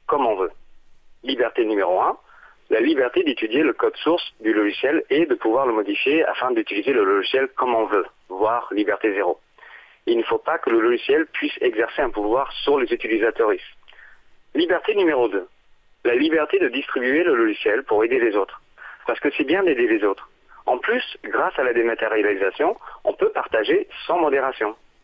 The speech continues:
Liberté numéro trois, la liberté de distribuer une version modifiée du logiciel aux autres, voire liberté deux. Pour cela, évidemment, il faut distribuer le code source pour garantir la liberté zéro aux autres, car le libre pense aux autres. Donc,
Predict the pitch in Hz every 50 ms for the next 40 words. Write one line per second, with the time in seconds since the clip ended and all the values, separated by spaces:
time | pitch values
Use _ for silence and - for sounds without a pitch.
0 | _ _ _ _ _ _ _ _ _ _ _ _ _ _ _ _ - - - 139
1 | 156 156 156 147 143 - 202 208 175 147 143 139 127 113 - - - 98 85 -
2 | - - - - - - - - - - - - 113 110 135 170 170 156 143 -
3 | 175 175 147 123 120 123 - - 135 123 139 170 151 123 120 117 - - 131 123
4 | 117 120 139 147 160 147 - 147 131 117 104 107 104 101 - - - 104 110 117
5 | 113 - - 131 120 101 101 95 120 - - - - _ _ _ - - - _
6 | _ 98 98 104 107 117 117 110 107 101 107 95 - 104 98 90 - - - _
7 | _ - - - - - - - - 113 - 117 113 113 120 127 139 143 120 107
8 | 98 92 95 101 113 127 135 127 - 104 110 120 127 110 107 - - - 98 101
9 | 120 123 110 - 110 104 - - - 107 139 139 - - - - 139 127 113 120
10 | 104 98 101 98 - - - 151 131 101 98 101 98 95 107 98 - - 139 -
11 | 101 95 107 120 135 - - - 135 135 123 107 104 98 - - - _ _ -
12 | - 127 127 127 123 113 113 127 147 165 - 123 - _ _ _ _ _ - 156
13 | 160 165 - - 107 95 92 80 - - - _ _ - _ _ - - - -
14 | - - - - - - - - 180 175 117 - - -